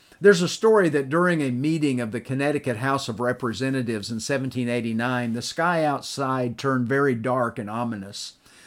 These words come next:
Some of the representatives kept glancing out the windows and feared the end of the world was at hand.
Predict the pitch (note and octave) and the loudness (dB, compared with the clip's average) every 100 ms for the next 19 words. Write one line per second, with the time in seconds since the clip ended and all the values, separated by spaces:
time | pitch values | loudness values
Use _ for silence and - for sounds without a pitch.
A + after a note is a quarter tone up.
0 | - - - G3+ G3 E3+ F3 E3+ D3+ C3 | -20 -6 6 6 8 6 6 6 2 2
1 | D#3 D#3+ C#3 A#2+ - D#3 A#2+ C#3 D3+ D#3 | 0 0 0 -2 0 0 2 0 0 0
2 | - C#3+ C#3 C3 A#2 C#3 D#3 C3 A#2 B2 | -2 -2 -2 -2 -2 0 0 -2 -2 -4
3 | A2+ - E3+ D#3 C3+ D3+ D#3+ B2 A#2 C#3 | -4 2 2 2 0 -2 -2 -4 -2 0
4 | D#3 C3+ G#2+ G2+ G#2+ F#2 B2 A2 G2 | 0 -2 -4 -8 -10 -6 -6 -6 -10